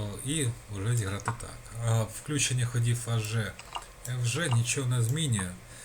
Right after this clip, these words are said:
Тільки сьомий ряд, е, дає турі, щоб вона також підключилася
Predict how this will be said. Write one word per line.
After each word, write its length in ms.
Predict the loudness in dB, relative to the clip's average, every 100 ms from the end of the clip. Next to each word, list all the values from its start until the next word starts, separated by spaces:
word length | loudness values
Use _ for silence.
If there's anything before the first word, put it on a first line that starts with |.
| -16 -16 -18 -18 -18 -18 -16 -16 -14 -18 -18 -18 -20 -20 -20 -20 -14
Тільки 280 | -4 0 6
сьомий 380 | 6 8 8 6
ряд, 280 | 4 0 0
е, 360 | 0 0 -2 0
дає 240 | 2 2 2
турі, 260 | 0 -2
щоб 160 | -2 -2
вона 140 | -2 -2
також 300 | -2 -4 -6
підключилася 840 | -8 -6 -4 -2 0 2 0